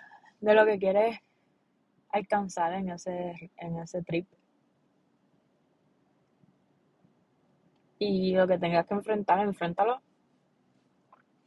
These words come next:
Acuérdate que todo es todo temporero. No te va a durar una vida.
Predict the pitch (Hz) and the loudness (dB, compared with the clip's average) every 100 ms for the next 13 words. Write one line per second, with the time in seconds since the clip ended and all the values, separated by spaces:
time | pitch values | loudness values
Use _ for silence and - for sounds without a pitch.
0 | _ 190 185 180 190 202 220 - 220 202 | _ -2 2 4 4 4 0 2 4 6
1 | 202 202 185 185 190 190 190 180 170 156 | 6 4 0 4 4 2 -2 -4 -2 -2
2 | 180 233 _ _ _ _ _ _ 180 165 | -4 -8 _ _ _ _ _ _ -12 -4
3 | 175 180 185 185 196 202 202 190 170 160 | 4 6 6 6 4 4 2 0 -2 0
4 | 170 233 | 0 -2